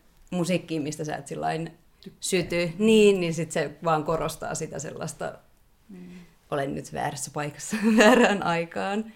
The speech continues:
Speaker 1: Et niitä ainakin.
Speaker 2: Joo.
Speaker 1: Mutta tärkeintä, että menee. Mä kyllä kannustan siihen,
Speaker 2: Mm.
Speaker 1: että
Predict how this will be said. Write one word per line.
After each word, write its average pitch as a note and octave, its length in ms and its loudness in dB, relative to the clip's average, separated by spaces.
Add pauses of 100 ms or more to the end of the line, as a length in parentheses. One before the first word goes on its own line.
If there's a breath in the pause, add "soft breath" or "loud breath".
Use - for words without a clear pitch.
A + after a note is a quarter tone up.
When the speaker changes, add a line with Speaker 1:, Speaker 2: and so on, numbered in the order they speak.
(1080 loud breath)
Speaker 1:
Et G3+ 140 -6
niitä - 360 -4
ainakin. A#3 380 -8 (120)
Speaker 2:
Joo. A3 220 -20 (320)
Speaker 1:
Mutta G#3 260 0
tärkeintä, B3+ 380 0
että E4 180 -4
menee. C4+ 440 -2 (120)
Mä F3+ 120 -8
kyllä G3 360 -10
kannustan F#3+ 520 -10
siihen, F#3 280 -10
Speaker 2:
Mm. D#3 60 -8
Speaker 1:
että D#3 260 -16